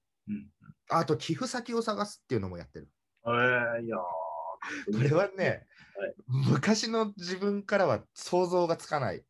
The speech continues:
Speaker 1: いや、本当ですよ。え、本当ですよっていうわけじゃないですけど、すごいなと思いますよ。
Speaker 2: いや、本当にまさかとは思ってるんだけど、
Speaker 1: うん。
Speaker 2: 自分の中でも。
Speaker 1: うん。
Speaker 2: だけど、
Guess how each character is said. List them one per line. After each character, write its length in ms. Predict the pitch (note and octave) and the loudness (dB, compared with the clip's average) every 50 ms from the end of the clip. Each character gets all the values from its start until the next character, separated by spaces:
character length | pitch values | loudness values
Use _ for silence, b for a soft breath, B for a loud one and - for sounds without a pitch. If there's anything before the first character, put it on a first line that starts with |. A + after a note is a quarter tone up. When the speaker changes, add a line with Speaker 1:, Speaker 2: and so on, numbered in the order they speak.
| _ _ - | _ _ -10
Speaker 1:
い 40 | G#2+ | -8
や、 120 | A2 G#2+ | -6 -6
本 180 | F#2+ G2+ A2 A2+ G#2+ - | -6 -6 -8 -8 -6 -6
当 100 | B2 A2+ | -8 -6
で 120 | A#2+ A2+ - - | -8 -10 -12 -10
す 60 | - - | -12 -12
よ。 120 | - - _ _ - | -12 -12 _ _ -10
え、 80 | A2 - | -10 -8
本 180 | - A2+ A2 | -6 -6 -6
当 100 | - B2+ | -4 -4
で 160 | A#2+ B2 F3+ F3+ | -2 0 0 -2
す 60 | G3 | -2
よ 40 | - | -4
っ 40 | - | -4
て 80 | - G#2+ | -2 0
い 20 | G#2 | 0
う 20 | |
わ 80 | G2+ G#2 | 0 0
け 100 | - G2 | -2 -4
じ 60 | F#2+ | -4
ゃ 40 | - | -6
な 60 | - | -12
い 40 | - | -16
で 60 | - | -18
す 60 | _ - - - | _ -20 -20 -18
け 60 | - | -18
ど、 60 | - - _ _ _ _ | -18 -18 _ _ _ _
す 60 | - A2 | -4 0
ご 120 | C3 C#3+ | 2 2
い 60 | C3 | 2
な 100 | G#2+ G#2 G#2 | 2 2 0
と 80 | G#2 G2 | -2 -4
思 100 | F#2+ F#2+ | -4 -4
い 80 | G2 | -4
ま 80 | G2 G2 - | -6 -8 -10
す 60 | - F#2 | -14 -20
よ。 80 | F2+ | -20
Speaker 2:
い 20 | - _ _ _ _ _ _ _ _ _ _ _ _ _ _ _ _ _ _ _ - C3 | -20 _ _ _ _ _ _ _ _ _ _ _ _ _ _ _ _ _ _ _ -6 -6
や、 60 | B2+ | -6
本 280 | B2+ - E3+ F#3 F#3+ F#3 _ - | -4 -4 -6 -8 -8 -10 _ -4
当 100 | F#3+ F#3+ | -2 -2
に 80 | F#3 F3+ | 0 0
ま 160 | F3 F3 F3+ | 0 0 0
さ 140 | F3+ F#3 D#3 | 0 -2 -2
か 160 | - B2 A#2 | -2 -2 -4
と 160 | - A2 G2 | -2 -2 -2
は 240 | F#2 F2 D2+ - - _ | -2 -2 -4 -6 -8 _
思 220 | - - A#2 A#2+ C3 | -6 -2 0 0 0
っ 40 | E3+ G#3 G#3 - - - _ - | 0 -2 -6 -8 -12 -14 _ -6
て 60 | G#2+ | -4
る 120 | G#2 G2+ | -4 -4
ん 100 | G2 F#2+ | -6 -6
だ 80 | F2+ G2+ | -8 -10
け 120 | - F#2+ | -10 -8
ど、 40 | - | -8
Speaker 1:
う 20 | G2 | -8
ん。 20 | |
Speaker 2:
自 120 | F#2 F#2+ | -6 -6
分 200 | G2 G2+ G2+ G2+ | -6 -4 -4 -6
の 100 | G2 G2 | -4 -4
中 220 | G2 G2+ G2+ G2 E2+ | -6 -6 -6 -6 -8
で 100 | E2+ E2 | -6 -6
も。 200 | E2+ - - - - _ - - - _ _ _ _ _ _ _ _ _ - | -6 -6 -6 -6 -8 _ -20 -20 -20 _ _ _ _ _ _ _ _ _ -8
Speaker 1:
う 20 | |
ん。 40 | A#2 | -6
Speaker 2:
だ 60 | A#2 | -4
け 120 | A#2+ A#2+ A#2 | -4 -2 -2
ど、 260 | G#2+ G#2+ G2 F2 | 0 0 0 -2